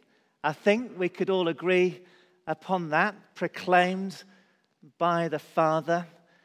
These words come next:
And the change of name is quite a significant departure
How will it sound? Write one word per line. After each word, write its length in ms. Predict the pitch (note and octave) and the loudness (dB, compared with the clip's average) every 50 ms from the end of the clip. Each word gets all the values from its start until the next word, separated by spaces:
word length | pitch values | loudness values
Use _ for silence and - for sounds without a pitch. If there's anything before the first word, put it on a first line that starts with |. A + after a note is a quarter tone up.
| _ _ _ - | _ _ _ -12
And 140 | E3+ F#3 | -10 -8
the 60 | G#3 G3+ | -8 -8
change 400 | - - A#3 A#3+ C4 B3 G#3 G#3 | -8 -6 -6 -6 -6 -6 -6 -8
of 100 | E3+ D#3+ | -8 -8
name 380 | E3+ F3 F#3 F3 F3 F3+ F#3+ | -6 -6 -4 -4 -4 -4 -4
is 260 | A#3 A#3+ G3+ - - | -6 -6 -6 -8 -14
quite 360 | - - - G#3 F3 D3+ A#2+ B2+ | -16 -12 -8 -6 -4 -4 -4 -8
a 80 | C3+ | -10
significant 840 | - - - C#3+ B2 D#3 F3 F#3 F3+ - F#3+ - - - D#3+ C#3 C3 | -14 -12 -12 -12 -12 -10 -8 -8 -8 -8 -8 -12 -10 -10 -12 -12 -12
departure 880 | - C#3 - _ - - G3+ F#3 E3 - - - - - C#3+ A#2+ G#2+ | -16 -16 -16 _ -10 -8 -6 -6 -6 -8 -10 -14 -14 -12 -12 -12 -14